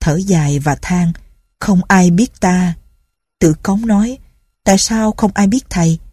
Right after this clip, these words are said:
Khổng Tử nói, "Không oán trời,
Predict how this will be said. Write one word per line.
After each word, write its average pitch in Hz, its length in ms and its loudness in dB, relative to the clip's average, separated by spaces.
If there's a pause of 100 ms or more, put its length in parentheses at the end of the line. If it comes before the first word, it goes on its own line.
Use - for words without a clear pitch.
(480)
Khổng 165 220 0
Tử 151 240 2
nói, 190 340 0 (540)
"Không 214 160 2
oán 214 220 -2 (100)
trời, 156 340 2